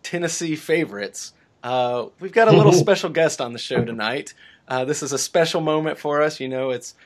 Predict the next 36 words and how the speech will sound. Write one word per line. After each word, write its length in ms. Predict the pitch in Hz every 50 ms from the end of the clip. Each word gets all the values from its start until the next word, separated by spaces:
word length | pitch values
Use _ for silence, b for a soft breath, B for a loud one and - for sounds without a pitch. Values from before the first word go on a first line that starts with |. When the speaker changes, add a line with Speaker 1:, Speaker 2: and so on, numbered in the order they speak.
| b b b b
Speaker 1:
it's 160 | - 98 -
Thanksgiving 540 | - 147 147 143 147 - 160 151 147 139 139
week, 260 | 143 147 151 156 151
and, 280 | 147 117 117 117 113 -
and 440 | - - 117 120 117 120 120 120 120
your 120 | 127 135
boy 360 | 127 120 139 143 147 151 143 135
here 340 | 135 139 135 135 139 135 b b b b b b
has 200 | - 127 117 113
driven 320 | 110 117 143 147 131 147 135
home 340 | 127 143 143 143 147 156 156
to 160 | 160 - 143
his 140 | 123 120 113
old 200 | 135 135 135 120
haunts 480 | 117 131 131 135 143 151 - - - -
in 200 | - 139 131 131
East 200 | 135 139 - -
Tennessee, 560 | 143 127 123 123 - 139 139 147 165 160 160 B B B B B _ _ -
and 180 | 117 117 113
that 220 | 123 151 185 175 170
means 420 | 170 170 165 156 147 139 131 -
we 120 | 135 147 160
Speaker 2:
Okay. 60 | 151
Speaker 1:
are 60 | 139
coming 360 | - - 160 156 165 170 160
to 140 | 160 - 170
you 200 | 156 156 156 151
live 580 | 139 131 139 143 143 131 127 123 120 120 117 - b b b b b
with 180 | - 127 131 -
the 100 | 165 165
one, 480 | 175 196 190 180 156 139 131 131 127 - _ _ _ _ _ -
the 200 | 120 139 170 190
only, 520 | 190 185 175 156 139 131 127 123 117 - _ _ _ _ _ _ _ -
listener 320 | 127 135 139 139 156 139
Fred 240 | - - 147 135 127
himself. 560 | 135 131 123 - 139 120 110 95 - _ _